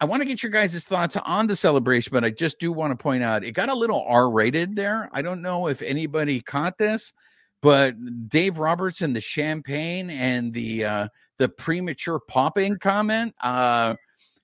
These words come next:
Reina, uh, were you okay with that comment? Because I had a feeling that the people on Sportsnet L A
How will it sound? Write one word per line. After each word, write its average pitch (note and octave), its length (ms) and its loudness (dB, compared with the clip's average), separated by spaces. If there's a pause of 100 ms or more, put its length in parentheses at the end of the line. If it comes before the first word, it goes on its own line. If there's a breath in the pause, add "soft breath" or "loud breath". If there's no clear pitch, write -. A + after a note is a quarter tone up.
(320)
Reina, A#3 300 6
uh, A#2+ 840 4
were D3+ 100 0
you F#3 180 2
okay A3+ 280 2
with B3+ 180 -2
that C4+ 220 0
comment? C4 500 -2
Because G3 320 2
I G3 200 2
had C4 120 0
a A3+ 80 -4
feeling G#3 360 -4
that E3+ 100 -8
the D#3 80 -4
people F#3 280 -8
on D#3 100 -4
Sportsnet D#3+ 580 -2
L C3+ 240 2
A D3+ 280 0